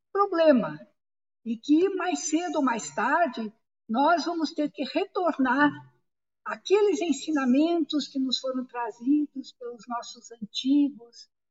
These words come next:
pelos nossos pais, pelos nossos avós, que, é, tornam mais realidade, que fazem com que seja preponderante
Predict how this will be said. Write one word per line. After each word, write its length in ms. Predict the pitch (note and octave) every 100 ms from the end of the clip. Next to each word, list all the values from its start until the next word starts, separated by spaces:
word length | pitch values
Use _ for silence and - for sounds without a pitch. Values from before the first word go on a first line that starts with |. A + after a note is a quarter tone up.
| _ -
pelos 300 | B3 A#3+ C4+
nossos 420 | B3+ - C4 - -
pais, 480 | B3 C4+ B3+ A#3+ -
pelos 260 | A#3+ G#3+
nossos 380 | A#3+ A3+ - G3
avós, 840 | A3+ G3 G3 B3+ C#4 C#4+ C4 - _ _ _ _ _ _
que, 440 | C#4+ E4+ F#4 F#4 - _ -
é, 400 | C4 C4+ C4 A#3+ - - -
tornam 680 | C#4 D#4+ E4 B3 A#3 A3 G3+ - _ - G3 A3 A3 G3+ A3
mais 420 | G#3+ C4 D#4+ C4+
realidade, 960 | - A#3 G#3+ G#3+ G3 B3+ C4 A#3 G3 G3+
que 260 | - A#3 B3 _ _ _
fazem 380 | C4 E4+ D#4+ D4
com 160 | C#4
que 160 | - B3+
seja 420 | - C#4+ C#4 B3+ -
preponderante 1080 | D#4+ F4 - C#4 A#3 A3 A3+ D4 D4 D4+